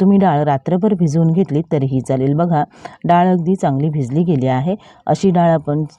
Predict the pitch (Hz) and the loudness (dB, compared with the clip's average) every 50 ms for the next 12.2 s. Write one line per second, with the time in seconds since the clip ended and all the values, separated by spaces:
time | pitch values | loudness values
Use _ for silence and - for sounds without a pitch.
0 | _ _ - - 165 175 190 160 160 135 127 143 156 170 180 220 226 226 180 151 | _ _ -6 -2 0 2 2 2 0 0 0 2 2 2 2 2 0 0 -2 -2
1 | 147 151 139 135 139 139 139 165 - - 123 - - 147 160 175 185 170 147 - | -2 -2 -2 -2 -2 -4 -4 -6 -8 -8 -8 -6 -4 -4 -2 0 0 -2 -2 -4
2 | 127 131 117 123 123 117 120 160 208 240 _ _ _ _ _ _ _ _ _ _ | -4 -4 -2 -2 -4 -4 -2 -4 -6 -6 _ _ _ _ _ _ _ _ _ _
3 | _ _ _ _ _ _ _ _ _ - 196 202 - - - 269 - 247 226 175 | _ _ _ _ _ _ _ _ _ 0 0 0 0 0 -2 -2 0 2 0 2
4 | 156 165 180 196 214 226 220 214 151 143 147 143 165 170 160 160 175 175 175 175 | 2 2 2 2 2 2 2 2 0 0 0 0 0 -2 -2 -2 -4 -2 -2 0
5 | 143 170 190 208 214 226 220 - 165 180 170 190 180 - - 143 135 _ - 156 | 0 2 2 2 2 2 2 0 0 0 2 0 0 0 -2 -6 -6 _ -4 -4
6 | 139 - - 139 123 - 170 214 - - - - - - - 151 180 196 180 196 | -4 -2 -2 -4 -2 0 -2 -4 -4 -6 -16 -20 -20 -10 -4 0 2 2 4 4
7 | 233 247 240 214 208 196 202 180 151 156 160 - - 185 202 185 175 180 160 131 | 4 4 2 2 2 2 0 0 0 -4 -4 -4 -2 0 0 0 0 -2 -2 -2
8 | 127 123 127 131 127 131 170 190 220 - _ - - _ - 160 170 - - - | -4 -4 -4 -4 -4 -2 -2 -4 -6 -6 _ -20 -14 _ -2 -2 -2 -2 0 -2
9 | 208 208 214 214 208 220 175 139 143 151 156 160 170 165 175 160 151 143 156 147 | 0 2 2 2 2 2 2 0 0 0 0 -2 0 0 0 0 0 -2 -2 -2
10 | 147 143 - - 139 156 175 - - 233 220 202 185 165 170 180 165 135 131 131 | -2 -2 -2 0 0 0 0 -2 -2 -2 0 2 2 2 2 2 2 2 0 0
11 | 135 135 131 143 151 135 - 170 185 202 220 170 - 135 139 127 123 131 123 120 | 0 0 0 0 0 0 0 -2 -2 -2 -2 -2 -2 0 0 0 0 0 0 -2
12 | 123 127 117 123 | -2 -4 -6 -8